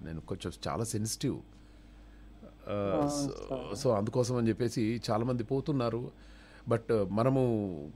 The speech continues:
Speaker 1: ఒక లెసన్స్ అన్నమాట మనకి ఇవన్నీ కూడా. స-, కాస్త జాగ్రత్తగా ఉండాల్సినటువంటి అవసరం ఉంటుంది. మరి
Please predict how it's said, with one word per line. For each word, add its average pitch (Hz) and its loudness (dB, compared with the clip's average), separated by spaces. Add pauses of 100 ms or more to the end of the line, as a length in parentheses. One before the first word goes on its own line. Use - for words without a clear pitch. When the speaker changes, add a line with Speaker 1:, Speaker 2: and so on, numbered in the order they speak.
(580)
Speaker 1:
ఒక 113 4
లెసన్స్ 139 6
అన్నమాట 92 0
మనకి 87 -4
ఇవన్నీ 101 0
కూడా. 95 -2 (680)
స-, 92 0
కాస్త 110 0
జాగ్రత్తగా 117 4
ఉండాల్సినటువంటి 110 2
అవసరం 98 0
ఉంటుంది. 113 2
మరి 101 2